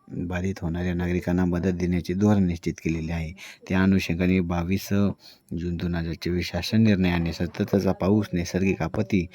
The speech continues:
घोषित करण्यात आलेली होती आणि यामुळेच नोव्हेंबर दोन हजार चोवीस ते डिसेंबर दोन हजार चोवीस या कालावधी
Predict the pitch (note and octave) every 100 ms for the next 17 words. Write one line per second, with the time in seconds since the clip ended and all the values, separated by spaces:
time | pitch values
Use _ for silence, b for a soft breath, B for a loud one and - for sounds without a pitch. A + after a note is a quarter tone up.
0 | B B B F#2 - G2 - - F2+ G2
1 | F#2 F#2+ G#2+ G2+ F2 E2+ E2 b b E2
2 | F2+ F2+ F#2 F#2+ G2+ G2+ - F2+ F2 F2+
3 | D#2+ F2+ F2+ F2 F#2 E2+ _ - G2+ A#2
4 | F#2 - F2 E2+ F2+ E2+ E2+ F2+ F#2 F2+
5 | F2+ - A2+ F2+ B B B F2+ E2+ E2+
6 | F2 F2 F2